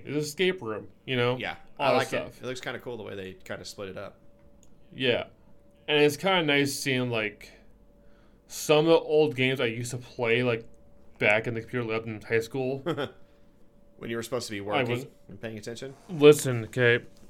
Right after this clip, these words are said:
Speaker 2: <laughs>
Speaker 1: I was so bored. The end. <laughs> It's like, oh, look, there's, like, I don't know, some old, like, celebrity, like,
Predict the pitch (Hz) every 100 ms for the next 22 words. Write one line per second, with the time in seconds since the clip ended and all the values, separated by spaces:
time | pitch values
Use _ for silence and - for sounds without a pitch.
0 | - - - - - - 220 139 131 120
1 | - 127 120 120 113 110 107 - - 123
2 | 120 113 110 - - - - - - -
3 | - - 147 175 - - 151 151 143 123
4 | - - 139 143 160 151 131 - - -
5 | 208 220 226 190 123 - - - - -
6 | 135 123 151 180 151 170 165 143 - -
7 | - - - - - - - - - -
8 | 123 139 143 135 131 151 156 - 165 139
9 | 151 151 156 151 - - - - - -
10 | - - - 147 143 156 160 160 156 151